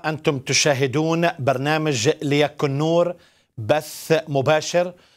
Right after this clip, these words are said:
وحديث في هذه الحلقة عن الفتور، آه، الروحي.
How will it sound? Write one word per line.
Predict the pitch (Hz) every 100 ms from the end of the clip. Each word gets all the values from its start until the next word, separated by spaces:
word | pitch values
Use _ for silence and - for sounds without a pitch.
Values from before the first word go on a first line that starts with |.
| _
وحديث | - - 147 143 160 160
في | 143 151 147 143
هذه | - 160 139 135 143 147
الحلقة | 143 127 - 160 147 - 147
عن | 139 131 160 160 156 _ _ _ _
الفتور، | 156 143 - 143 - 170 160 151 143 147 147 147 - _
آه، | 143 143 143 -
الروحي. | 147 139 143 - 107